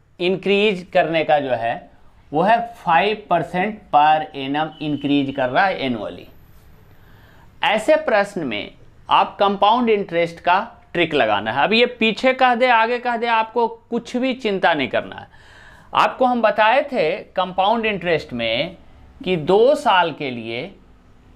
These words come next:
जो कंपाउंड इंटरेस्ट होता है वो टू आर प्लस आर स्क्वायर बटा हंड्रेड के बराबर होता है। यानी कि पाँच का स्क्वायर करके प-, पच्चे पच्चीस, दो अंक के बाद डेसिमल रख देंगे, या पाँच दूना दस, ये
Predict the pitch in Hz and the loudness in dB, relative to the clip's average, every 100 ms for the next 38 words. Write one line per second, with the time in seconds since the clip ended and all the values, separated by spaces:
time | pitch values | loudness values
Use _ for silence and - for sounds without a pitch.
0 | - - - 170 196 185 190 214 190 160 | -20 -20 -8 0 0 4 4 4 0 -2
1 | 135 139 - 127 139 160 160 170 170 - | -2 -4 -4 -2 2 2 2 -2 -4 -8
2 | - 220 233 226 165 165 170 - 147 151 | -4 -2 2 4 4 4 0 -2 2 2
3 | 156 - - - - - - 151 175 180 | 0 -8 -20 -20 -20 -20 -2 4 4 2
4 | 165 - 160 147 143 147 240 311 - _ | -4 0 2 2 0 -4 -6 -8 -16 _
5 | - - 139 131 123 117 123 107 101 95 | -20 -10 -4 -2 -2 -4 -6 -2 0 0
6 | 90 95 92 117 113 - 156 175 208 202 | -2 -10 -14 -16 -16 -4 0 2 2 2
7 | 247 254 - - - - 170 185 214 - | 0 0 -12 -20 -20 -2 2 2 0 2
8 | 214 214 - 214 208 214 220 208 247 214 | 2 2 0 2 2 0 -8 -8 -8 -10
9 | 165 185 190 190 - - 220 294 - - | -10 -10 -8 -10 -10 -4 -2 -2 -4 -16
10 | - - - - 143 185 180 165 170 165 | -20 -20 -10 -8 2 2 2 0 2 2
11 | 151 151 175 180 175 175 202 233 196 - | 0 -4 -2 0 0 -2 -4 -2 -2 0
12 | 143 143 - 139 240 294 - - 104 90 | 0 0 -4 -6 -6 -8 -16 -12 -8 -8
13 | - 120 | -4 -2